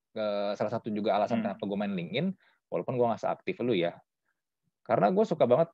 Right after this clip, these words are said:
Speaker 1: bisa connect dengan profesional-profesional yang emang benar-benar mereka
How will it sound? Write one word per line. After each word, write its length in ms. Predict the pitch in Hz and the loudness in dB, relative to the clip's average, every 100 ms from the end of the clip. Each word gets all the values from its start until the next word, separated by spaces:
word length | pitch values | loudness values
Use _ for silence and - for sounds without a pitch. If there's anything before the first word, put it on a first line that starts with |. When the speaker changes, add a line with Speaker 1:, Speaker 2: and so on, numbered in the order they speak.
| 113 | -6
Speaker 1:
bisa 320 | 110 110 101 | 0 0 2
connect 240 | 107 131 | 0 0
dengan 240 | 107 98 98 | 0 -2 -4
profesional-profesional 960 | 104 110 107 104 95 101 101 113 143 | -6 -6 -6 -6 -4 -6 -4 -2 0
yang 160 | 101 85 | 0 -2
emang 160 | 98 117 | -6 -4
benar-benar 320 | 98 104 147 | -2 -2 -2
mereka 320 | 107 156 | 0 0